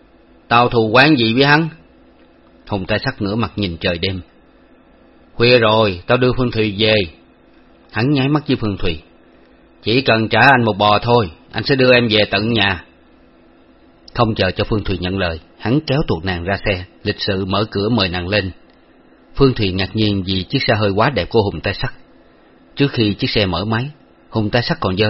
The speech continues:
tay chào vẫy lại: "Bye bye." Lão Vạn Lợi hậm hực nhìn theo.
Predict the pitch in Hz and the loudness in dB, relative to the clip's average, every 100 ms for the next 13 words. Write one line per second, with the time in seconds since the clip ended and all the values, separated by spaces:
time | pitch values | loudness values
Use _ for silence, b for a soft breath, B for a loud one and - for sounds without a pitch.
0 | 107 101 98 - 90 85 87 110 101 80 | 0 -2 -2 -2 -2 -2 -4 0 -2 -2
1 | - _ _ _ _ _ _ _ _ - | -12 _ _ _ _ _ _ _ _ -2
2 | 123 143 147 151 160 170 160 - _ _ | 2 6 8 10 8 6 0 -10 _ _
3 | _ _ _ _ _ _ - 92 107 90 | _ _ _ _ _ _ -4 -2 0 0
4 | 95 87 90 110 87 98 - 98 80 104 | -2 -4 -2 -4 -4 -6 -4 -6 -4 -4
5 | 95 | -4